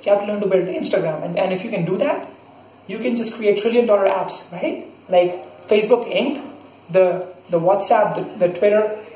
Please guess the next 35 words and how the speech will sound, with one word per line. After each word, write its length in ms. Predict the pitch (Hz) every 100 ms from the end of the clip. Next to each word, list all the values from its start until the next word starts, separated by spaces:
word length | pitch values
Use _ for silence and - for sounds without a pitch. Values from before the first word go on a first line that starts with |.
| -
and 100 | 185
all 180 | 208 240
of 60 |
these 160 | 247 226
are, 100 | 185 -
are, 160 | 202 - 190
are 40 |
so 300 | - 214 214
famous 300 | 214 220 208
and, 140 | 196 185
and 180 | 190 190
they 60 |
are 80 | 190
so 300 | 190 185 180
highly 360 | - 190 208 175
worth. 320 | 214 196 - - - - 117 117 -
They 240 | 254 285
dominate 360 | - - 196 185
the 60 | 185
market 300 | 180 180 185
really 220 | 170 160
early, 200 | 156 165
and 140 | 165
that 120 | 180 220
is 80 |
what 120 | 233 220
really 360 | 208 202 - -
resulted 380 | 175 185 185 196
in 140 | 175
them 260 | 165 170 170
creating 360 | 185 175 175 -
enormous 380 | 170 185 190 185
levels 220 | 180 170
of 140 | 151
wealth 240 | 160 175